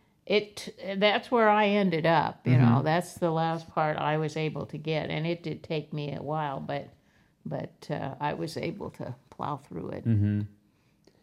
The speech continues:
Speaker 2: Yeah.
Speaker 1: Pretty good shape.
Speaker 2: But like I said, most people seem to have found this pretty easy.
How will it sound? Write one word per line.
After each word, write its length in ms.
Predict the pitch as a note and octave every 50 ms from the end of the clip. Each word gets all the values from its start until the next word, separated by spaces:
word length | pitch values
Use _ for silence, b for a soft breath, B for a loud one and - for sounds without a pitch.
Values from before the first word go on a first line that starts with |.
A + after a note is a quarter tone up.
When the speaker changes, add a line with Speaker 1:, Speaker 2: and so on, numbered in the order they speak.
| b - -
Speaker 2:
Yeah. 220 | B2 A#2+ A2+ G#2+
Speaker 1:
Pretty 160 | G#2+ - E3 D#3+
good 240 | - - - - -
shape. 420 | - - - - - - - _ _ - _ _ _ b b b b b b _
Speaker 2:
But 100 | - A2+
like 180 | G#2+ A#2 A2+ A2
I 40 | A2+
said, 280 | G#2 - A#2 G#2+ G2+
most 240 | G2+ A2 A#2+ A#2+ A#2+
people 260 | - C3+ B2 - A2+ G#2
seem 200 | - - A#2+ A2+
to 60 | G#2
have 120 | G2 F#2+ -
found 260 | - A2 G#2 G#2 G#2
this 120 | G2 F#2+ G2
pretty 320 | _ - A#2+ G2 G2+ -
easy. 420 | B2 A#2+ A2+ G#2 F2+ G2 F2+ G2